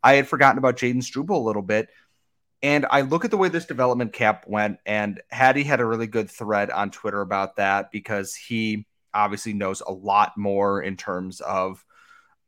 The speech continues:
uh, who these prospects are and what their game looks like than I do, and I will fully admit that. And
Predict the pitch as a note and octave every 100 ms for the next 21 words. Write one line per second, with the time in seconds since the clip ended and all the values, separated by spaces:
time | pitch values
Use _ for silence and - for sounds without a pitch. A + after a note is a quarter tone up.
0 | _ A2 F#2 - C#3 C3+ B2 - A#2+ A2
1 | A2+ - A2+ A2 A2+ G#2 G#2+ G#2 G#2+ A#2
2 | G#2+ G#2+ B2+ D#3 A#2 G#2 G#2+ G#2+ G2+ G2+
3 | G2 F#2 - B2 A#2+ G2 A#2 A#2 G#2 G2+
4 | - - _ _ _ _ _ _ _ -
5 | C#3+ C#3+ C#3